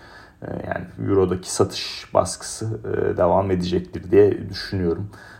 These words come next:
Bir sıfır yedi seviyelerine doğru olarak ama yani bir sıfır sekiz yetmiş desteğinden bahsetmiştim. Buraya geldi. Şu anda ekstradan bir risk almam burada trade amaçlı ama aşağıda takip ettiğim bir sıfır yedi,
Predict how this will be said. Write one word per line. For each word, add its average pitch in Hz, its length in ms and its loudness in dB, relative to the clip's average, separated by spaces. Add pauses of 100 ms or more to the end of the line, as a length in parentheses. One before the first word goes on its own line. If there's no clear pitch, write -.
(140)
Bir 92 120 -4
sıfır - 360 -6
yedi 90 360 2
seviyelerine 90 720 4
doğru 90 320 4
olarak 85 420 -2
ama 98 300 2
yani 92 320 -4
bir 90 60 -4
sıfır - 260 -12
sekiz 92 240 -4
yetmiş 92 600 -4
desteğinden 92 580 0
bahsetmiştim. - 720 2 (520)
Buraya 92 300 4
geldi. 98 500 6 (120)
Şu - 80 4
anda 101 400 2 (240)
ekstradan 95 640 2
bir 92 40 -2
risk 95 240 -4
almam 98 480 6 (200)
burada 90 240 -8
trade 87 300 -4
amaçlı - 600 -4
ama 101 180 2
aşağıda 92 600 4
takip 92 340 2
ettiğim 101 360 -4
bir 104 80 0
sıfır - 360 -4
yedi, 92 280 2